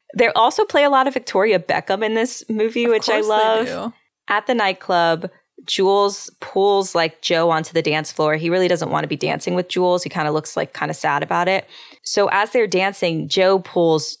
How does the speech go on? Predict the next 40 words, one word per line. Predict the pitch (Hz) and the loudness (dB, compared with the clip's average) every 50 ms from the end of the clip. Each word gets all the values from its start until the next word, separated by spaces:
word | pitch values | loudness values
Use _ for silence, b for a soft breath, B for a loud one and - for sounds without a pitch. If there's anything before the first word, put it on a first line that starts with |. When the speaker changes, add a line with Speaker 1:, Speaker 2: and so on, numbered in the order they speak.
| _ | _
Speaker 1:
Jess | - - 233 262 311 349 - - | -2 0 2 2 2 0 0 -2
onto | 233 196 185 - 160 | -2 -2 -2 -2 -4
the | 151 143 | -2 0
dance | - 143 - - - - | 0 0 -2 -2 -6 -6
floor. | - 151 - - - - 104 143 214 240 - _ _ _ _ _ _ _ _ _ _ _ _ _ - | -4 -2 -2 -2 0 0 -2 -2 -4 -6 -12 _ _ _ _ _ _ _ _ _ _ _ _ _ -4
And | 190 190 190 185 | -2 -2 -2 -2
we | 208 208 | -2 -4
see | 208 - - - 214 226 | -4 -4 -4 -2 0 0
this, | 247 254 294 269 - | 0 0 -2 -2 0
like, | 233 220 196 175 170 _ | 0 0 0 0 -2 _
dance | - 165 151 151 165 190 226 220 - | -2 0 0 2 0 -2 -2 -4 -8
start | - - - 233 233 233 233 | -8 -4 -2 0 0 2 2
up. | 240 240 240 | 2 0 0
And | - 185 190 | -2 -2 -2
then | 180 180 180 | -2 -2 0
we | 180 180 | -2 0
realize, | 165 170 180 185 185 185 180 180 175 - - | 0 0 2 2 2 2 2 0 0 -2 -4
like, | 160 156 - - | -4 -4 -2 0
"Oh, | 185 175 | 0 2
this | 170 240 247 - | 2 0 -2 -2
is | 349 - | -2 -2
a | 247 | 0
love | 208 185 185 185 180 | 0 2 0 0 -2
triangle." | - - - - - - - - - - 196 _ _ _ - | -4 -6 -6 -6 -6 -8 -10 -10 -10 -10 -12 _ _ _ -4
Speaker 2:
Mm. | 285 294 277 254 226 - _ _ _ _ _ | -2 -2 -2 -2 -4 -8 _ _ _ _ _
Speaker 1:
Yeah. | - 226 208 175 151 - 180 | 0 2 2 2 0 -2 -6
So | 180 - - 208 | -4 0 0 2
they're | 202 226 220 220 240 | 4 4 4 2 2
having | 226 226 226 254 294 285 277 | 2 0 0 2 2 2 2
this, | 262 269 - - | 0 0 0 0
like, | 208 214 - | -2 0 0
little | 202 208 214 208 202 196 190 185 175 170 160 - - _ _ _ _ | 2 2 4 4 4 6 6 4 4 2 0 -2 -6 _ _ _ _
love | - 180 185 185 185 175 | -4 0 2 2 2 0
triangle | - - 214 196 190 180 175 | -2 -2 -2 -2 0 0 -2
dance | 156 - 151 147 156 160 - | 0 0 0 0 0 -2 -2
thing | - - 170 165 170 | -2 -2 0 0 0
that's | 165 165 - | 0 -2 -2
kind | - - 175 165 | -4 -4 -2 -2
of | 165 | -2
awkward. | - - 165 165 165 - 175 175 170 165 160 165 165 156 | 0 0 0 0 0 -2 0 2 2 4 4 2 2 0